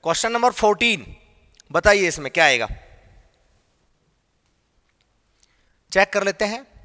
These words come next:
सी डी ई एफ जी एच नहीं बनेगा। ओ से चेक करें तो इधर तो बनेगा नहीं, ओ पी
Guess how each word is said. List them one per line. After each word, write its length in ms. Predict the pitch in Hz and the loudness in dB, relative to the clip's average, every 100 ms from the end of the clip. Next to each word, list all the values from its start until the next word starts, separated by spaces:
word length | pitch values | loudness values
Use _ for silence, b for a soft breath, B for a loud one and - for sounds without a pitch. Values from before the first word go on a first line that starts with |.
| - _ _ _ _ _ _ _ _ _ _ _ _ _ _ _ _ _ _ _ _ | -20 _ _ _ _ _ _ _ _ _ _ _ _ _ _ _ _ _ _ _ _
सी 520 | - - 208 233 240 _ _ _ | -4 -4 -2 -6 -10 _ _ _
डी 300 | 117 123 202 214 - - | -12 -6 -4 -4 -10 -14
ई 300 | 175 196 202 - | -8 -8 -8 2
एफ 340 | 175 196 - | 2 2 -4
जी 300 | 143 151 175 | -12 -12 -4
एच 300 | 156 147 - - _ | 0 0 -2 -18 _
नहीं 160 | 127 139 | -8 -6
बनेगा। 340 | 156 160 196 b b b b - | -4 -6 -8 b b b b -4
ओ 140 | 196 | -2
से 160 | 202 202 | -2 -2
चेक 240 | 202 190 | -2 -2
करें 180 | 185 185 | -6 -6
तो 180 | 196 - _ | -8 -10 _
इधर 220 | 165 151 | -4 -2
तो 120 | 185 185 | 0 -2
बनेगा 280 | 160 147 | -2 -2
नहीं, 120 | 123 120 - | -4 -6 -2
ओ 220 | 185 202 202 | 0 0 -4
पी 120 | 190 | -12